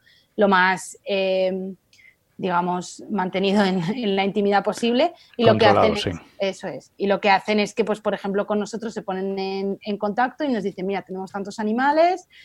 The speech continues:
Speaker 1: eh, de esta especie", y nosotros eh,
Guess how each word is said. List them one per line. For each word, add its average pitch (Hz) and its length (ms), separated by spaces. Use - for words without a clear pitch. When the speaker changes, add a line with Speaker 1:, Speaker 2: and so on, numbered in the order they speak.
Speaker 1:
eh, 196 280
de 202 60
esta 202 200
especie", 320 720
y 208 220
nosotros 185 560
eh, 180 540